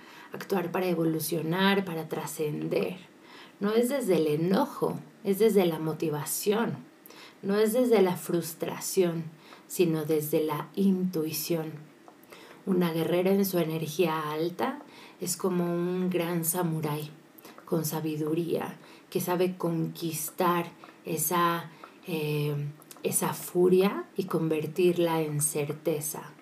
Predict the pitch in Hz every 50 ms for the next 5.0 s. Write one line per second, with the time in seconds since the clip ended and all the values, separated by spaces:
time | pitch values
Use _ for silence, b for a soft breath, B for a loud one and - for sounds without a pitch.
0 | B B B B B - 180 160 160 151 - 170 165 156 151 - 151 147 147 147
1 | 147 151 147 147 - - - - 170 165 - - - - - - - - - -
2 | - - - - - - - - - 165 156 - 160 160 170 180 180 - 170 165
3 | 165 165 160 165 156 156 - - 185 180 180 180 180 185 175 180 175 175 175 175
4 | 175 165 156 151 160 160 - 160 156 160 160 160 170 185 185 190 190 196 190 -